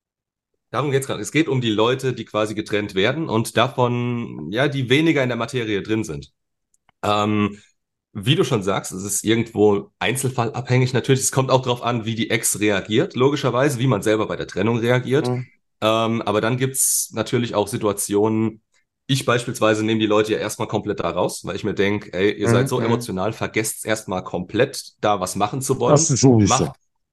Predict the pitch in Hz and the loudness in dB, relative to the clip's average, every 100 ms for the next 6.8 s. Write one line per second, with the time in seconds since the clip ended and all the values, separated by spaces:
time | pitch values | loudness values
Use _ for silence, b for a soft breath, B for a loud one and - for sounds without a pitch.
0 | _ _ 135 156 151 - 175 147 - _ | _ _ -8 -4 -4 2 4 4 0 _
1 | _ _ _ - 90 104 - 104 98 - | _ _ _ -18 -4 -4 -2 -4 -4 2
2 | 131 156 - - 170 185 - 170 - - | 4 4 0 0 2 2 -2 -2 -2 -4
3 | 104 107 92 107 - 131 - 92 - 78 | 0 2 2 0 -4 -8 -6 -6 -8 -8
4 | 76 87 120 151 110 101 90 95 98 131 | -2 0 0 -2 -2 -2 -2 -2 0 0
5 | - 139 135 151 160 123 104 - 92 - | -2 -2 -2 -4 -2 -2 -2 -2 -8 -4
6 | - 131 131 123 117 135 - | -4 -2 -4 -2 2 2 0